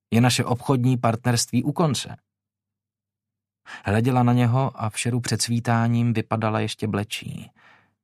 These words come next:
„A to je všechno?“ „Mohl bych ti popřát hodně štěstí v budoucí kariéře, ale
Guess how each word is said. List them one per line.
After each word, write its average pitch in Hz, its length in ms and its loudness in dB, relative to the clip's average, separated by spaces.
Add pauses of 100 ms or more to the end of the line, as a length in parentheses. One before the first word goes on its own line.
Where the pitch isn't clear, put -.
(880)
„A - 40 -2
to 131 100 0
je 117 100 2
všechno?“ - 540 -4 (2000)
„Mohl 147 300 6
bych 110 220 4
ti 110 140 -2
popřát 107 460 2
hodně 98 280 0
štěstí 113 480 0
v 92 80 -6
budoucí 107 420 0
kariéře, 98 640 0
ale 98 640 -2